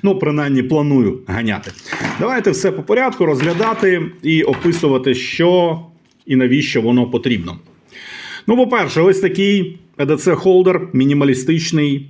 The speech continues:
де в нас є ліхтар Lumentop Tool два А, є армійський жетон, ну і ніж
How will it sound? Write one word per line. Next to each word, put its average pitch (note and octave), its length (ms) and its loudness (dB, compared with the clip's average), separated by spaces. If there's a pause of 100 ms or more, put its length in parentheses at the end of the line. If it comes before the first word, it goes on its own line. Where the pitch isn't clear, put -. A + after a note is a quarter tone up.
(120)
де A2+ 340 0
в B2 120 0
нас A#2+ 260 -2
є G#2+ 320 0 (1700)
ліхтар C3+ 500 -2 (1200)
Lumentop C3+ 760 2
Tool G#2+ 260 0 (840)
два A2+ 380 -2
А, G#3 240 0 (640)
є A2+ 420 0 (500)
армійський A#2 480 -2
жетон, G#3+ 480 0 (2250)
ну F#3 200 2
і E3+ 300 0 (760)
ніж B2 500 2